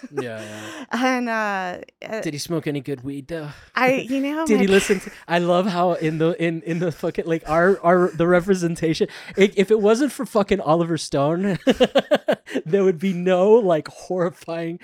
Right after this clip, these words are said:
Speaker 2: <laughs> and then, uh, uh, what's it called? Not Heart of Darkness, but the, uh, the movie, the one
Speaker 1: Apocalypse
Speaker 2: Yeah,
Speaker 1: Now?
Speaker 2: the,
Speaker 1: Yeah, that
Speaker 2: the
Speaker 1: one's crazy.
Speaker 2: Yeah, I still haven't seen Heart of Darkness.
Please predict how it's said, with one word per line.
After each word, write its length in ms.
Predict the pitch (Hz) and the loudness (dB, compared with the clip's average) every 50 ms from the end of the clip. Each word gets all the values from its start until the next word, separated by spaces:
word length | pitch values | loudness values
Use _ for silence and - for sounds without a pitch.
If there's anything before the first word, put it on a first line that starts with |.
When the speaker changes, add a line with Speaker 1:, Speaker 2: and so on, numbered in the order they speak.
| - - | -12 -10
Speaker 2:
<laughs> 260 | 226 - - - - 226 214 - 247 220 220 - 302 262 - | -10 -8 -8 -2 -2 -2 0 0 -2 -2 -2 -6 -10 -10 -6
and 120 | 165 180 180 | -4 0 0
then, 140 | 180 180 170 | 0 0 0
uh, 80 | 156 | 0
uh, 400 | 156 160 156 147 147 147 151 151 | 0 0 0 0 -2 -2 -2 0
what's 220 | 143 160 160 - 165 | 0 -2 -2 -2 -4
it 60 | 139 - | -6 -6
called? 320 | - 131 127 123 101 135 | -8 -10 -10 -10 -12 -8
Not 220 | 143 151 165 143 | -8 -6 -8 -6
Heart 200 | - 156 151 147 | -6 -6 -6 -6
of 80 | 135 120 | -8 -8
Darkness, 420 | - 139 131 127 - 135 123 117 | -6 -6 -6 -6 -8 -10 -12 -12
but 240 | - - 123 120 - - | -12 -14 -14 -14 -12 -12
the, 220 | 120 120 120 120 | -12 -10 -10 -12
uh, 60 | 120 117 | -12 -12
the 120 | 120 123 | -14 -14
movie, 640 | 120 127 127 120 117 131 127 131 127 123 123 127 | -12 -12 -12 -12 -10 -10 -10 -8 -10 -10 -10 -12
the 180 | 120 123 127 123 | -14 -14 -14 -14
one 500 | 113 131 120 127 127 127 127 127 127 - _ _ _ - - - _ _ _ _ | -14 -12 -12 -12 -10 -10 -12 -14 -14 -16 _ _ _ -20 -20 -20 _ _ _ _
Speaker 1:
Apocalypse 520 | - - 220 208 185 - 208 196 - - | -14 -10 -8 -8 -8 -8 -10 -10 -10 -8
Speaker 2:
Yeah, 80 | - - | -6 -4
Speaker 1:
Now? 560 | 135 117 104 95 - - - 120 123 123 117 | -2 -2 -4 -6 -10 -14 -14 -10 -10 -8 -8
Speaker 2:
the, 100 | - 190 | -8 -8
Speaker 1:
Yeah, 220 | 190 185 180 175 175 | -8 -8 -8 -8 -8
that 80 | 185 185 | -8 -8
Speaker 2:
the 40 | 180 | -8
Speaker 1:
one's 180 | 185 185 175 | -10 -12 -14
crazy. 320 | - - 185 175 175 - - | -14 -12 -12 -12 -10 -10 -10
Speaker 2:
Yeah, 180 | 208 127 131 - - | -10 -10 -12 -8 -8
I 80 | 151 | -8
still 140 | - - 202 | -6 -4 -4
haven't 160 | 214 196 156 | -4 -6 -8
seen 240 | - - 165 160 151 | -8 -6 -6 -6 -6
Heart 260 | 135 - 131 131 127 | -8 -10 -10 -10 -10
of 80 | 120 113 | -10 -12
Darkness. 380 | 123 120 113 104 113 110 - | -12 -14 -14 -14 -18 -20 -20